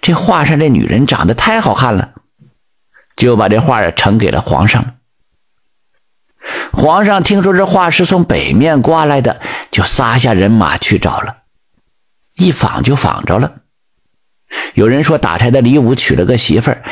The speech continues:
长得跟画上是一点儿都不差。皇上就把这个县的知县召来了，吩咐他赶快把李武的媳妇儿送过来，多给李武几个钱儿，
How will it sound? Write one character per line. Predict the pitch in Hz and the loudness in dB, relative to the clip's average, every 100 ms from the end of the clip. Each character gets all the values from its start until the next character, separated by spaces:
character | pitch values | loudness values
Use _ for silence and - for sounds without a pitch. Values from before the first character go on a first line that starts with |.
| - - | -14 -12
长 | - - 117 | -6 -4 0
得 | 123 | 0
跟 | - 135 | 0 0
画 | - 139 | 0 0
上 | 123 117 | 0 0
是 | 127 123 | 0 0
一 | 170 | 0
点 | 123 65 | 0 -2
儿 | - | -4
都 | - 139 | -2 0
不 | 139 | 0
差。 | 147 165 - - _ _ _ _ _ _ _ _ _ _ _ _ _ _ _ - - - | -2 -4 -6 -20 _ _ _ _ _ _ _ _ _ _ _ _ _ _ _ -16 -14 -12
皇 | - 120 143 | -4 0 2
上 | 156 | 2
就 | 147 135 | 2 2
把 | 120 | 2
这 | 151 | 2
个 | 131 127 | 2 0
县 | - - 160 131 | -2 0 2 2
的 | |
知 | 107 139 147 | 0 0 2
县 | 156 131 | 2 2
召 | 104 104 | 2 0
来 | 78 76 | 0 -2
了， | - _ - - - | -4 _ -14 -12 -8
吩 | - 139 135 | -2 0 2
咐 | |
他 | 123 117 - - - | 0 -2 -4 -10 -6
赶 | 90 92 | -2 -2
快 | 90 147 | 0 -2
把 | 107 90 | 0 0
李 | 101 143 | 2 2
武 | 92 | 2
的 | 92 | 0
媳 | 101 107 | 0 0
妇 | 123 | 0
儿 | 135 | 0
送 | 160 127 | 0 0
过 | 98 | -2
来， | - _ _ _ _ _ _ | -6 _ _ _ _ _ _
多 | 139 147 | 0 2
给 | 123 | 2
李 | 92 123 | 2 2
武 | 147 123 | 4 2
几 | 139 73 | 0 0
个 | 73 | 0
钱 | - | -2
儿， | 95 - | -4 -8